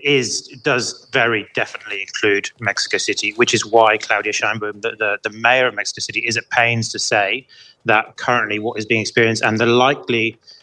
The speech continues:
the likelihood of, um, difficulty that citizens, uh, have to, uh, account for is just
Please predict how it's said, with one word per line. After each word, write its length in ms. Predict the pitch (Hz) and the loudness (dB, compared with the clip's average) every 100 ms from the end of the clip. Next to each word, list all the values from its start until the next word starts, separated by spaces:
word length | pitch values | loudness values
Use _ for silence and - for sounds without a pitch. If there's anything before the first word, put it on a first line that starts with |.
| _ | _
the 80 | - | 0
likelihood 600 | 127 127 147 143 123 123 - | 4 4 2 0 0 -2 0
of, 400 | 123 117 110 - | 0 2 -2 -4
um, 260 | 120 107 107 | 0 0 0
difficulty 560 | 135 180 - 127 - 107 | 0 0 2 0 -2 -4
that 140 | - | -2
citizens, 520 | - 107 104 101 95 - | -2 0 -2 -2 -2 2
uh, 280 | 117 104 98 | 4 4 2
have 200 | - 110 | -2 -6
to, 280 | - 107 98 - _ _ _ 101 | -2 0 0 -4 _ _ _ -2
uh, 100 | 107 | -2
account 400 | - - 180 196 | -2 0 0 2
for 160 | - 117 | 0 0
is 200 | 131 117 | 0 0
just 460 | - 131 - - | 0 0 0 -6